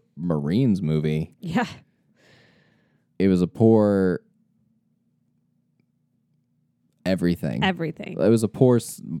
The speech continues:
Speaker 1: alien monster,
Speaker 2: Yeah.
Speaker 1: mad scientist movie.
Speaker 2: Yeah.
Speaker 1: I just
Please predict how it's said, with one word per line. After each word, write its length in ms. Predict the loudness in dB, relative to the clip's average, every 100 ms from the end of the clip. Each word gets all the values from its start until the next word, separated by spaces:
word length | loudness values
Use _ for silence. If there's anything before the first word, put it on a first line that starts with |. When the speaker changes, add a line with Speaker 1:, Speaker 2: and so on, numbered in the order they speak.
| -12 -4
Speaker 1:
alien 420 | 0 2 2 2
monster, 680 | 2 0 0 0 0 -2 -6 _ _ _ _ _
Speaker 2:
Yeah. 140 | -4 -2
Speaker 1:
mad 240 | 0 -2
scientist 540 | 0 2 2 2 0 -2
movie. 400 | -2 -2 -4 -6
Speaker 2:
Yeah. 400 | -6 -8 -10 -12 -16 _ _ _ _ _ _ _ _ _ _ _ _ _ 0
Speaker 1:
I 100 | 2
just 440 | 2 0 -8 -16